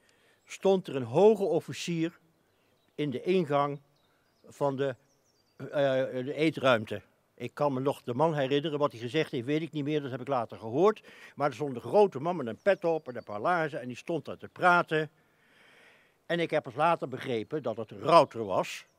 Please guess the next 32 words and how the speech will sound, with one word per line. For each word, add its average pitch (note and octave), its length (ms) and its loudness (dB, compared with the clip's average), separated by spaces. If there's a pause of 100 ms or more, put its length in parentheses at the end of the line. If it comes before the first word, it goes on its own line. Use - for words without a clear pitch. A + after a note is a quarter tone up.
(200)
het G2+ 160 -14
hoofd D3 520 4
van C#3 220 -2
de B2 100 -2
Nederlandse A#2 680 -4 (100)
S C#3 400 0
S. - 200 -14 (1120)
En D#3+ 180 4
hij D#3 140 6
zei D#3+ 220 6
dat D3 160 2
we C#3 100 -4
eigenlijk C#3 320 0
wel B2 340 -2
naar C3 260 -2
huis C#3 220 0
mochten A2+ 320 -10
gaan. G2 240 -6 (680)
Dus C#3 440 -2 (580)
we C3 100 -2
mochten B2+ 300 -4
weg. - 380 -2 (1400)
De D3+ 120 2
volgende E3+ 420 6
dag D3+ 320 6
kregen C#3+ 300 4
we C3+ 60 -2
onze C#3 260 -2
eigen A2+ 320 -6 (100)
kleren D#3+ 420 2
weer E3 160 -2
terug - 440 0